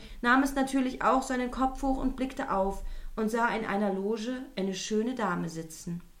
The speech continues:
Die hatte eine schwere goldene Kette um den Hals, und an der Kette hing ein Medaillon.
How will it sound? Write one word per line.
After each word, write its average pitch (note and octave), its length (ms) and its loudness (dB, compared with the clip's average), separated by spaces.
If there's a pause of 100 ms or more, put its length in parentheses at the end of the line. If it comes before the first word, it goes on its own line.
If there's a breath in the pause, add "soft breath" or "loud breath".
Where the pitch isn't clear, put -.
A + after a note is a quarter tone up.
(520)
Die D#3 160 -2
hatte F3 300 -6
eine E3 160 -2
schwere G#3 500 -4
goldene F#3+ 420 -2
Kette - 260 -8
um E3 140 -4
den E3 200 -4
Hals, E3 260 -2 (400 loud breath)
und B3 140 2
an C4+ 100 8
der C4 100 8
Kette C#4+ 300 4
hing C4+ 180 8
ein C4 140 8
Medaillon. B3 460 4